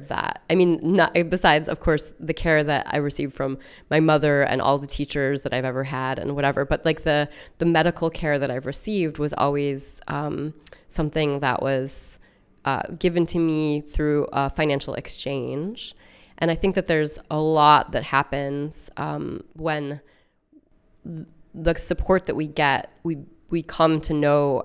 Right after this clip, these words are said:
as coming from, um, an ex-, a financial exchange where, uh, people in the process are taken advantage of or are not properly valued,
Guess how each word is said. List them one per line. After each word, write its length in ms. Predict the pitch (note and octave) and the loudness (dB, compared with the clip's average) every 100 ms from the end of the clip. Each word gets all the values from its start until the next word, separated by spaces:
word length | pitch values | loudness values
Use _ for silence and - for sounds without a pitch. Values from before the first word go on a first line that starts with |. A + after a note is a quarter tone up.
| - | -2
as 320 | C#3 C3+ - | -4 -4 -10
coming 480 | - D#3+ D#3 C#3 C#3+ | -4 0 0 0 -4
from, 680 | - - C#3+ C3+ C3+ C#3+ D3 - _ _ _ | -8 -2 0 0 -2 -6 -10 -20 _ _ _
um, 580 | C#3+ C#3+ C#3 C#3 C#3+ D3 - _ - _ _ _ _ _ _ | -4 -2 -2 -2 -6 -8 -14 _ -20 _ _ _ _ _ _
an 100 | - | -4
ex-, 280 | D#3 - - - | -2 -6 -10 -6
a 60 | D3+ | -2
financial 380 | F3 D#3+ D#3 | 0 0 -2
exchange 640 | C#3 - - D3 C#3+ C#3+ - | -6 -6 -4 -2 -2 -4 -6
where, 640 | C#3+ C#3+ C#3 C3+ C3+ C3+ - _ _ _ - | -4 -2 0 0 -2 -6 -16 _ _ _ -16
uh, 240 | C#3+ C#3 C3+ | -8 -6 -6
people 500 | - D3+ D3+ C3+ - | -8 -4 -2 -2 -4
in 100 | D3+ | -2
the 80 | D3 | 0
process 400 | - C#3 - C#3+ | 0 0 -2 -6
are 80 | C#3 | -8
taken 320 | - - C#3+ | -8 -6 -6
advantage 520 | C3+ C3 C3 D#3 D3+ | -6 -8 -8 -8 -6
of 460 | D3 D3+ F3+ - - _ _ _ _ | -6 -6 -8 -12 -20 _ _ _ _
or 280 | D#3 D3+ C#3+ C#3+ | 0 2 2 2
are 60 | |
not 280 | D3 C3 - | 2 2 0
properly 400 | - C#3 D3 D3 | -2 -2 -4 -4
valued, 760 | C#3 C3 C3+ C#3 D3+ F#3 A3 | -4 -4 -4 -4 -4 -4 -6